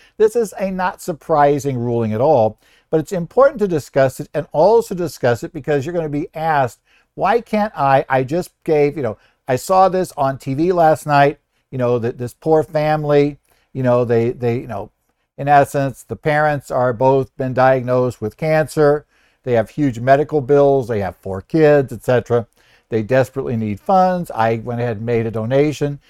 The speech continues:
to their GoFundMe. Can't I claim a tax deduction for that?" And the answer is no, you can't really do that. And indirectly, you probably, you know, if, if you have the situation where you gave enough,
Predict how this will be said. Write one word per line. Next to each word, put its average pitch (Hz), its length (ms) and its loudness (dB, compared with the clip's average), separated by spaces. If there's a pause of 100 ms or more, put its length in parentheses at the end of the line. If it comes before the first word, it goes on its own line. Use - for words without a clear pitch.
(280)
to - 100 -12
their 113 140 0
GoFundMe. 190 800 0
Can't 151 340 -4
I 139 180 0
claim 120 360 -6
a 123 80 -4
tax 113 360 -2
deduction 104 500 -6
for 107 100 -10
that?" 107 240 -2
And 190 80 -16
the 131 80 -8
answer 131 300 -6
is 107 120 -8
no, 247 680 0 (360)
you 120 160 -6
can't 139 300 -4
really 127 240 -2
do 233 220 -2
that. 170 340 2
And 131 320 -4 (760)
indirectly, 135 640 0
you 113 140 -4 (120)
probably, 127 680 0 (240)
you 147 80 -8
know, 113 240 2
if, 131 180 -6
if 135 300 -4
you 143 120 -2
have 135 320 2
the 123 80 -8
situation 135 580 -4
where 123 80 -4
you 120 120 -6
gave 107 280 -4
enough, 147 400 0